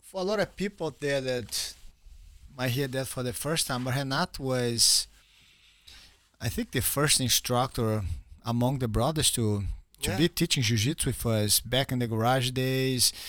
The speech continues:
Speaker 1: back when we opened our first school in, the, in Tarzana here in the valley,
Speaker 2: Oh,
Speaker 1: back
Speaker 2: yeah,
Speaker 1: when we
Speaker 2: Chuck
Speaker 1: moved
Speaker 2: Norris
Speaker 1: from the
Speaker 2: opened.
Speaker 1: garage to, uh,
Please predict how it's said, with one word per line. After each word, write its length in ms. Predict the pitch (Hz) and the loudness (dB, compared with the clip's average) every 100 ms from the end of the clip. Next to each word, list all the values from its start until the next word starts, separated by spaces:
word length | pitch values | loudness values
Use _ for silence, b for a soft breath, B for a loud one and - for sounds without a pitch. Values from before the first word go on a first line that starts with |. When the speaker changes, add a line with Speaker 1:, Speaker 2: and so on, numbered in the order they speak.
| B B | B B
Speaker 1:
back 300 | - 131 131 | 0 2 2
when 160 | 127 127 | 2 2
we 160 | 117 117 | 2 2
opened 300 | 131 135 123 | 2 0 0
our 120 | 117 | -2
first 340 | - 123 117 | -2 2 4
school 560 | - - 131 131 123 120 | 4 4 2 2 2 0
in, 340 | 98 95 113 | -2 -2 -2
the, 80 | 110 | -2
in 140 | 104 110 | -4 -4
Tarzana 580 | 110 95 127 131 127 | -2 2 2 2 2
here 180 | 113 127 | 2 0
in 60 | 120 | 0
the 80 | 107 | 0
valley, 580 | 123 131 135 131 127 123 B B B | 4 4 4 2 0 -4 B B B
Speaker 2:
Oh, 60 | - | 0
Speaker 1:
back 180 | 135 143 | 2 4
Speaker 2:
yeah, 80 | |
Speaker 1:
when 160 | 147 143 | 2 4
we 140 | 135 | 4
Speaker 2:
Chuck 40 | 135 | 4
Speaker 1:
moved 260 | 143 147 | 6 6
Speaker 2:
Norris 120 | 143 139 | 6 4
Speaker 1:
from 140 | 139 | 4
the 60 | 135 | 4
Speaker 2:
opened. 180 | 135 127 | 4 6
Speaker 1:
garage 720 | 131 143 139 135 - - - b b b b b _ | 8 8 6 6 6 4 2 b b b b b _
to, 140 | - 139 135 127 | -2 2 4 4
uh, 380 | 123 120 117 | 6 4 4